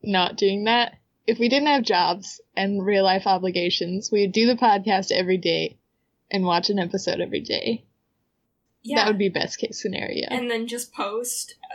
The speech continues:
Speaker 2: all of our feelings on the daily. We could all just talk about it, feel it out for every episode.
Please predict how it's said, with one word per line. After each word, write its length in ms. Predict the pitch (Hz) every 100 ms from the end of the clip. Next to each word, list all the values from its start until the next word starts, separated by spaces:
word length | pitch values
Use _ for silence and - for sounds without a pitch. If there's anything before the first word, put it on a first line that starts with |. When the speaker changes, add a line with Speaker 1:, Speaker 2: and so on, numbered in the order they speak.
| -
Speaker 2:
all 200 | - 208
of 100 | 208
our 100 | 214
feelings 600 | 220 202 196 208 214 220
on 180 | 202 190
the 80 | 180
daily. 580 | 185 175 185 190 190 208
We 80 | 214
could 160 | - 180
all 180 | 185
just 260 | 185 240 -
talk 260 | - - 214
about 280 | 202 185 190
it, 240 | 202 -
feel 220 | - 190 196
it 100 | 185
out 400 | 170 185 208 -
for 260 | 196 180 -
every 300 | 190 180 175
episode. 680 | 185 190 208 208 208 208